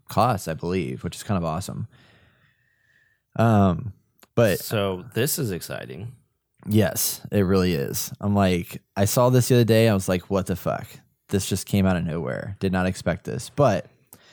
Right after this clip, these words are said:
Speaker 1: about fifteen years ago, a group of people who are big fans of Half-Life got together and were like, "We want to rebuild and remake Half-Life one and capture the essence of it." And they titled this thing Black Mesa.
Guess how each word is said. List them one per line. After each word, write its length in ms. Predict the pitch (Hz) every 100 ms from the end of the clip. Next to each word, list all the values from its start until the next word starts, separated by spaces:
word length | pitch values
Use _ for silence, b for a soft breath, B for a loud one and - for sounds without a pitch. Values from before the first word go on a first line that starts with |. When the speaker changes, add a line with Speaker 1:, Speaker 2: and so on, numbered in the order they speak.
| b b b b _ _ _ _ _ _ _ _
Speaker 1:
about 320 | 110 110 120
fifteen 420 | 127 147 127 151 143
years 220 | 120 104
ago, 380 | 85 78 55 95 104 _ _ - -
a 420 | 101 95 92 90 80
group 220 | 101 98
of 80 | 104
people 560 | 104 87 85 80 92 -
who 80 | 101
are 140 | 92
big 220 | 85 98
fans 520 | - 98 92 87 90 -
of 240 | - 87
Half-Life 640 | 95 85 71 62 - - -
got 200 | 87 85
together 380 | 90 90 82 78
and 80 | 85
were 80 |
like, 460 | 85 85 78 - - B B B -
"We 180 | 92 98
want 240 | 95 90
to 120 | 90
rebuild 680 | 82 85 82 80 64 64 - -
and 160 | 85
remake 560 | 85 87 71 62 - - _
Half-Life 460 | 67 58 67 -
one 360 | 58 50 50 113 - b b b b -
and 300 | 76 58 -
capture 340 | 87 82 -
the 140 | 82
essence 340 | 67 - 78 -
of 140 | 57
it." 240 | 57 50 - b b b -
And 120 | 90
they 120 | 90
titled 340 | - 95 98
this 200 | 92 85
thing 420 | - 87 76 78 -
Black 300 | 85 73 -
Mesa. 500 | 85 - - 52 -